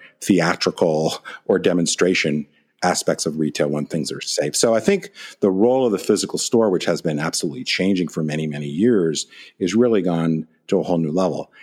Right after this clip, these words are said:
The other hybridization is really more around format deployment. So certainly you have plenty of retailers that, you know, the conglomerates that might have different sort of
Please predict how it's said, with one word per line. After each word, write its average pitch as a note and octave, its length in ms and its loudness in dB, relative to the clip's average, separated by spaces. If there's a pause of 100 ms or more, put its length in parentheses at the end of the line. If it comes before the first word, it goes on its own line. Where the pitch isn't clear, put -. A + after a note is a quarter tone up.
(140)
The - 100 -4
other G3 240 2
hybridization E2+ 1120 0 (240)
is F#2+ 180 0
really G2+ 240 4
more F2+ 240 2
around D#2+ 320 -2
format B2 580 0 (460)
deployment. D2 720 -4
So E2+ 420 2
certainly G2 340 2
you D#2+ 40 2
have F2+ 180 0
plenty E2+ 220 2
of D#2 100 2
retailers D#2 540 0
that, D#2 160 -2 (560)
you - 80 -4
know, C2+ 100 -4
the - 80 -12
conglomerates F#2 680 2
that D#2 80 0
might D2+ 160 0
have D#2+ 220 -2
different D2+ 300 -2
sort D#2 180 0
of C#2 220 -6